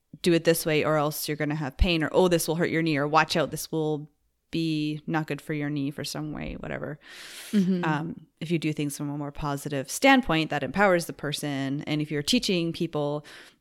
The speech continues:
Speaker 1: um, about the structure of the knee or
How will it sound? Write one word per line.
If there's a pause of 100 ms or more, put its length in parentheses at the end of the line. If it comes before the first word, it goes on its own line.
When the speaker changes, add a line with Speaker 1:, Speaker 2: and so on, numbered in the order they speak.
(240)
Speaker 1:
um,
about (120)
the
structure
of
the
knee
or